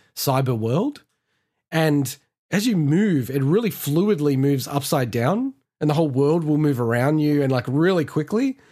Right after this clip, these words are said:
So even when I was playing, I was like, "Whoa, this is really crazy. It'd be cool in V R." But yeah, a lot of people have got motion sickness from it. And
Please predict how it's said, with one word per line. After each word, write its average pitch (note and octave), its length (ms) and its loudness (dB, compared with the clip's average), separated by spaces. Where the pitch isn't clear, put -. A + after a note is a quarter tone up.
So F#3+ 220 2
even B3+ 220 0
when E3+ 100 2
I D3 40 2
was G3+ 120 2
playing, D3 220 0
I C3 40 0
was B2+ 100 -2
like, C3 100 0
"Whoa, E3 260 0
this D3+ 160 -2
is D#3 100 -2
really D3+ 200 2
crazy. C3+ 420 0
It'd A2 120 -4
be C#3 80 -2
cool E3 260 0
in B2 100 -2
V A#2+ 140 -2
R." B2+ 480 -2
But C#3 220 -2
yeah, C3+ 280 -2
a - 20 -6
lot C#3+ 280 0
of C3+ 60 -2
people C#3 220 -2
have C#3+ 100 -2
got B2 160 -2
motion A2+ 340 -4
sickness A#2+ 400 -4
from A#2+ 180 -2
it. A#2 220 0
And C#3 360 0